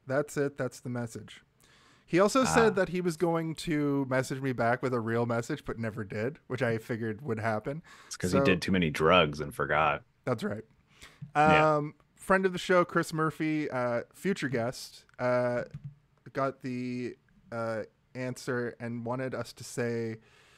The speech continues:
Speaker 1: "Do you want the apes to live forever?" Which I believe is the, like, one of the last lines of the movie.
Speaker 2: And he says, "Come on, you apes, you wanna live forever?" That's, like, his thing that he says. And I think that someone said that to him.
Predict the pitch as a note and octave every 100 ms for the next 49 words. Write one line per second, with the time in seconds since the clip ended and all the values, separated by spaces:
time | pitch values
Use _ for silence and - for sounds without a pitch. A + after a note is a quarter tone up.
0 | _ - - E3 F#3+ F#3+ F#3+ - F#3 E3+
1 | C#3+ - E3+ F#3+ - - D#3+ F3+ E3 E3+
2 | D#3+ F#3 G3+ B3+ G3 C3+ _ - B2+ B2+
3 | A#2+ B2 A#2+ A#2 - A#2 A#2 A#2 - B2
4 | A#2+ A2+ A2+ A2+ A2+ - A#2 A#2+ A#2+ A2+
5 | A#2 F#3 C#4 - - - - F#2 F2 F#2+
6 | F2+ - A#2 A#2 A#2 G2 F2+ E2 F2+ E2+
7 | - F2+ F2+ F2+ F2 F2+ F2+ - F#2 F2+
8 | F#2 G#2 G2 F#2 D#2+ E2+ D#2+ E2+ D#2+ -
9 | - - E2+ D#2+ C#2+ C#2+ - D2+ D2 D2
10 | - - - - G2 F#2 C#3+ D#3+ - D#3
11 | C#3 - - - G#2+ A2+ G2 G#2 G2 F2
12 | - - F#2+ F2+ E2+ D#2 D2